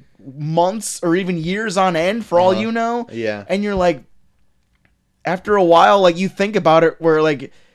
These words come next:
Speaker 1: 'cause, like, even, like, throughout the whole episode, like, she's kinda catching on where it's like, "I don't wanna go here, but I don't know why."
Speaker 2: Mm-hmm.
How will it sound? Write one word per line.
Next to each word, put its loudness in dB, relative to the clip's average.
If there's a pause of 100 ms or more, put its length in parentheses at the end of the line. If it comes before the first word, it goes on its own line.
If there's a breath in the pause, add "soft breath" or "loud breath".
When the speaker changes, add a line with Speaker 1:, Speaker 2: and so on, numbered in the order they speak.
(600)
Speaker 1:
'cause, 0
like, -2
even, 0
like, -2
throughout 0
the 0
whole 4
episode, 0
like, -4
she's -8 (240)
kinda -6
catching -6
on -2
where 0
it's -4
like, -2
"I 0
don't -4
wanna -6
go -4
here, -8 (360)
but -2
I 4
don't -2
know 0
why." -2
Speaker 2:
Mm-hmm. -12